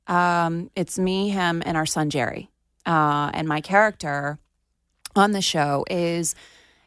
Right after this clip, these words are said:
you don't see much of her in the first few episodes. She's sort of this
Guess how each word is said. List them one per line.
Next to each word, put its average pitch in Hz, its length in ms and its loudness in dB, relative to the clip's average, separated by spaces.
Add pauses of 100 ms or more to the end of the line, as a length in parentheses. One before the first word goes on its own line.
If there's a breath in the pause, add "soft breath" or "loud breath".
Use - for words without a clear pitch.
(140)
you 254 240 0
don't 330 240 0
see 262 240 0
much 185 240 0
of 214 100 -4
her 233 200 0
in 202 160 -2
the 180 80 0
first - 280 -4
few 165 140 0
episodes. 208 520 0
She's 160 220 -4
sort 151 200 -4
of 147 120 -6
this 151 200 -2